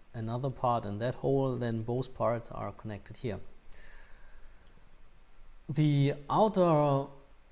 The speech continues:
um, rows are connected, like you can see here. Everything what is highlighted in yellow now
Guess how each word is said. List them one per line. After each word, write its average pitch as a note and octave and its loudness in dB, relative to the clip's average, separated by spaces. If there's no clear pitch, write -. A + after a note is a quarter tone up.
um, B2+ 2
rows C#3 0
are B2 0
connected, B2 -4
like A#2 -4
you A#2 -4
can A#2 -4
see C3+ -4
here. C3 4
Everything D3 0
what B2+ 0
is A2+ -2
highlighted B2 0
in A2 -2
yellow A2 0
now D3 0